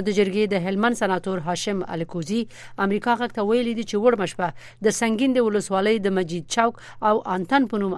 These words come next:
امنیتي پوستو باندې د طالبانو په حمله کې د ملي اردو اته څلوېښت کسه، اووه تنه ملي پولیس او د سنګوریانو په نوم لس ملیشه وژل شوي دي. سناتور هاشم الکوزي ویلي دي چې دا کسان دغو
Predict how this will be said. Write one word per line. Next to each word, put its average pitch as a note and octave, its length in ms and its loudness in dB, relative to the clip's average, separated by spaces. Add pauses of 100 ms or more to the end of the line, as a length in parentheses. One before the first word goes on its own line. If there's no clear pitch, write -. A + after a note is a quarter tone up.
امنیتي F#3 380 -2
پوستو A#3+ 340 0
باندې E3+ 600 -2
د F#3 120 -2
طالبانو F3 440 0
په E3+ 120 0
حمله E3+ 300 -2
کې - 520 -4
د F#3 100 2
ملي F#3 260 2
اردو F#3+ 260 -2 (440)
اته B3+ 260 -2
څلوېښت F3+ 380 0
کسه، G3+ 200 0 (760)
اووه G#3 260 4
تنه F#3 260 2
ملي G3+ 240 -2
پولیس C4 260 0 (500)
او A#3+ 40 10 (120)
د A#3 100 2
سنګوریانو G#3+ 640 2
په F#3 100 -2
نوم F3 80 -2 (360)
لس A3+ 180 0 (160)
ملیشه F3 340 -2
وژل D#3+ 240 -4
شوي D#3+ 240 -8
دي. - 80 -10 (720)
سناتور A#3+ 480 6
هاشم A#3 320 2
الکوزي G#3+ 400 0
ویلي A3+ 280 4
دي A3+ 60 -2
چې G#3 180 -2
دا F#3+ 140 0
کسان G3+ 320 -2
دغو F#3 140 -2